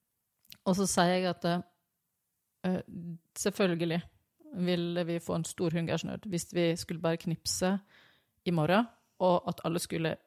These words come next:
begynne å ete økologisk mat. Det hadde ikke gått. Men jeg har alltid vært en stor tilhenger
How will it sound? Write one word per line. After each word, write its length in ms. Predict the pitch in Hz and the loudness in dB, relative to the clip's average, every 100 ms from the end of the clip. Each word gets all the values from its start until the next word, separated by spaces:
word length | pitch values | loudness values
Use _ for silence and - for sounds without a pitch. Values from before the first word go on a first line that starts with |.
| _ | _
begynne 300 | 160 175 160 | -2 0 0
å 20 | |
ete 220 | 165 - 170 | -2 -2 -4
økologisk 400 | 165 160 - - | -4 -4 -4 -8
mat. 320 | - - - - | -10 -10 -14 -2
Det 100 | 214 | 4
hadde 160 | 185 160 | 6 4
ikke 160 | 175 175 | -2 -6
gått. 240 | - - - - - - - - | -6 -12 -18 -18 -20 -20 -20 0
Men 120 | 202 | 4
jeg 140 | 214 190 | 4 4
har 140 | 185 | 0
alltid 300 | - 202 - 170 | 0 -2 -2 -4
vært 140 | - | -2
en 80 | 175 | -6
stor 160 | - 180 | -4 -4
tilhenger 480 | - 160 170 160 | -2 0 2 2